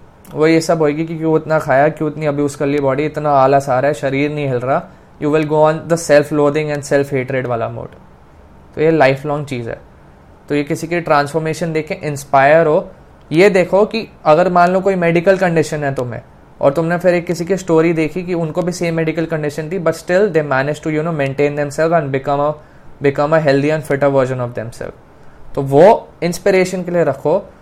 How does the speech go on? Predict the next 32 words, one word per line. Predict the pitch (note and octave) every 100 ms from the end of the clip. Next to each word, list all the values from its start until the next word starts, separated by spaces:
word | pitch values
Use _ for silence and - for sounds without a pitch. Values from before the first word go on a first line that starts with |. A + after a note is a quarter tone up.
| - -
ये | D#3+
देखने | F3+ F3 C#3+ D#3+
के |
लिए | E3 D#3+
रखो | D3 C#3+ D#3+
कंपेयर | E3 C#3+ D3 C#3+
करके | D3 C#3 E3 G3+
कि | G#3+
ये | F3+ F#3
पॉसिबल | F#3 D#3+ - E3+ D#3+
है। | A#2 - - - - - -
लेकिन | D#3 F#3 - F#3
उनकी | F#3+ G3 A#3
जर्नी | F#3 G3 F#3 G3
उन्होंने | F#3 F#3+ G3+
कितने | G3 F#3+ F#3+ G3+
टाइम | F#3 F#3
फ्रेम | F#3+ F#3
में | F#3
करा, | F3+ F#3 G#3+ D3+
वो | C#3+ F#3
प्रोग्रेस | G3+ G3 E3+ F#3 F#3
को | -
अपने | G#3+ - - G3
प्रोग्रेस | G3 F3+ F#3
से | F#3
कंपेयर | F#3 E3 F3 E3
करके | E3+ E3+ E3
don't | D#3 D#3
beat | C#3+ C3+
yourself | C3+ B2+ A#2+
up। | -